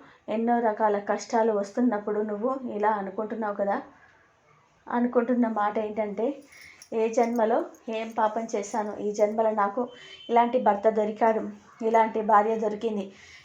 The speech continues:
లేకపోతే ఏం పాపం చేయటం వల్ల నాకు ఈ అనారోగ్య సమస్యలు అనేటివి నన్ను ఇబ్బంది పెడుతున్నాయి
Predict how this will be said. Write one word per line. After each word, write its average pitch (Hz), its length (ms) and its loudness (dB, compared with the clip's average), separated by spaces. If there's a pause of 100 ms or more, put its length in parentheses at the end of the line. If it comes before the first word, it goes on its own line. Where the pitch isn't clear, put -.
లేకపోతే 220 640 2 (300)
ఏం 233 220 8
పాపం 226 460 6
చేయటం 226 280 4
వల్ల 214 400 6 (200)
నాకు 226 440 2 (400)
ఈ - 180 -2
అనారోగ్య 208 480 2
సమస్యలు 208 520 0
అనేటివి 202 460 -4 (720)
నన్ను 220 180 0
ఇబ్బంది 208 420 2
పెడుతున్నాయి 208 720 0